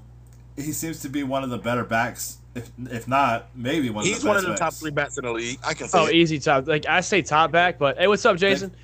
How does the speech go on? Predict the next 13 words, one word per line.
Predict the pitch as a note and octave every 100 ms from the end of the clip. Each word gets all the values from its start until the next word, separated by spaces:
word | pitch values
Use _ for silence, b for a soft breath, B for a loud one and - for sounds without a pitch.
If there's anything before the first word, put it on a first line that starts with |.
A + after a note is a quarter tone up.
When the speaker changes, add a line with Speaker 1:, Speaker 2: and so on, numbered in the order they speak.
| B
Speaker 1:
thank | B2+ C#3+
you, |
Speaker 3:
Uh, |
I | D#3+ D#3
Speaker 1:
Marcus, | F3 -
Speaker 3:
say, | F#3+
Speaker 1:
for |
the | E3+
Speaker 3:
"What | G3
up, | F#3+
Speaker 1:
follow. | F#3+
Speaker 3:
Marcus?" | G3 G3+ F#3+ - - b b b b -
Um, | E3 E3 C#3+ A2+